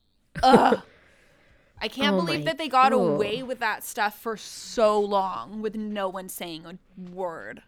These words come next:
Speaker 2: you know?
Speaker 1: Yeah, I just, okay, I'm sorry, but like I, like I said about the per-, people that were caging up humans, I just don't know how someone could just
Speaker 2: Mm-mm.
Speaker 1: I don't know how someone could take on a job like that and be a doctor and do that kind of stuff to people. I just don't know. Like,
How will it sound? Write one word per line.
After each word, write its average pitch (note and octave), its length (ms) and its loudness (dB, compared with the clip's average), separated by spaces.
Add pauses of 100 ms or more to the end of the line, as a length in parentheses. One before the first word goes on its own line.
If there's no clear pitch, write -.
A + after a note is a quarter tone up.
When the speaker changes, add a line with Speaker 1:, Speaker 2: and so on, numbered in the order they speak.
(160)
Speaker 2:
you F3+ 140 -10
know? F#3 340 -2 (280)
Speaker 1:
Yeah, B3 480 2 (280)
I F4+ 160 4
just, A#4+ 300 -4
okay, F#3 520 4
I'm D4 160 0
sorry, A3+ 440 4
but A#3 160 -2
like G3 160 2
I, G#3+ 160 -2
like G3 240 2
I A3 100 4
said A#3 220 0
about A3+ 220 0
the - 60 -6
per-, A#3+ 200 -2
people A#3+ 320 -2
that A#3 100 0
were A#3+ 80 0
caging C4 500 -2
up - 320 -4
humans, E3 640 0 (320)
I - 280 -14
just B4+ 180 -2
don't G#4 100 2
know C#4+ 140 4
how A#3 200 2
someone A3+ 520 -4 (180)
could - 140 -16
just G3 200 -8 (800)
Speaker 2:
Mm-mm. G#3+ 280 -10 (240)
Speaker 1:
I E4 80 10
don't G#4 80 12
know G#4+ 80 12
how G#4+ 80 12
someone F#4+ 180 8
could D4 100 4
take D4+ 160 8
on D4 120 8
a A#3+ 40 8
job G#3 320 8
like F#3 160 6
that F3 140 8
and F3 100 0
be F#3+ 80 4
a F3+ 60 6
doctor F3+ 400 4
and F3+ 140 0
do F#3+ 180 4
that E3 180 2
kind D#3+ 220 -2
of D3 60 -2
stuff - 280 -4
to D3+ 80 -8
people. - 280 -2
I F3+ 100 2
just A3+ 160 -6
don't A#3+ 100 0
know. A3+ 80 0
Like, E3+ 180 0